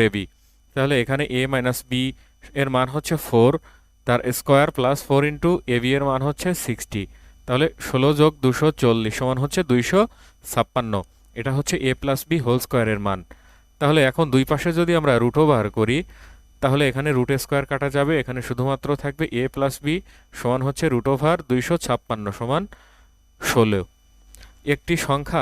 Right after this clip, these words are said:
তিনশো পঞ্চাশ থেকে যত বড়, আটশো বিশ থেকে তত ছোট, সংখ্যাটি কত? ধরে নিলাম যে সংখ্যাটি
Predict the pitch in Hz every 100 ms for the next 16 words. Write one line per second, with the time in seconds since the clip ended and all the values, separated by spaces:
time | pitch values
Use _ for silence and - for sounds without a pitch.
0 | 113 131 131 - 156 131 123 139 135 -
1 | 147 160 120 113 139 123 107 101 135 175
2 | - 110 - 139 120 123 - 135 170 -
3 | 110 - 127 - 107 - 92 - - -
4 | - - 117 113 139 160 180 110 - 85
5 | _ _ - - - _ _ _ _ _
6 | - _ - - _ _ - 131 127 139
7 | 151 165 160 117 135 - 123 117 156 151